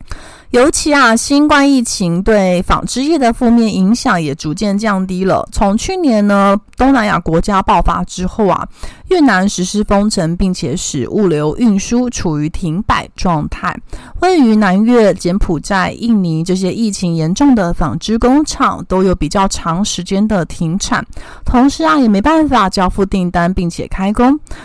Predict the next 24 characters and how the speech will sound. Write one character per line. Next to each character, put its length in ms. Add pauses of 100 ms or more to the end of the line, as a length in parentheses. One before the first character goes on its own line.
(140)
许 180
多 160
国-， 300 (140)
许 200
多 160
公 220
司 180
的 160
全 260
年 160
收 220
入 220
跟 200
利 100
润 320
都 200
受 260
到 220
了 80
不 160
小 240
的 140
压 240
力。 200